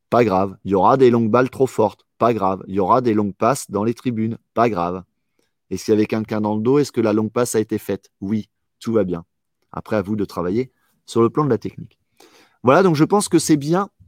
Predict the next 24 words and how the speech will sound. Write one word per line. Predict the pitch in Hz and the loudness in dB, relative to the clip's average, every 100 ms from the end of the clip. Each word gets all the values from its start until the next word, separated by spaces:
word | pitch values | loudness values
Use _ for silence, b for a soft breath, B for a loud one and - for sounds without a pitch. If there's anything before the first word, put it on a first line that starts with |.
| _ - | _ -2
de | 127 | 0
parler | 156 160 185 | 2 4 4
jeu | 156 156 | 2 2
rapide, | 123 - 139 135 - _ _ _ | 2 0 -4 -6 -12 _ _ _
mais | 117 | -10
c'est | - 147 | -4 -2
bien | 165 170 | 0 -2
aussi | - 170 | -2 -4
d'axer | 156 143 - 147 | 0 0 0 -2
de | 139 | 0
temps | 156 147 139 | 0 0 -2
en | |
temps | - 151 | -4 -6
sur | - 127 | -6 -4
ce | 139 | -4
petit | - 180 175 170 | 0 0 0 -4
moment | 151 135 139 | -2 -2 -2
qui | 131 | -4
est | |
différent, | 117 117 123 120 | -4 -2 -2 -2
qu'on | - 113 | -4 -6
appelle | 107 113 | -4 -2
la | 104 | -2
contre-attaque, | 113 127 117 107 101 - | -4 -4 -4 -2 -4 -6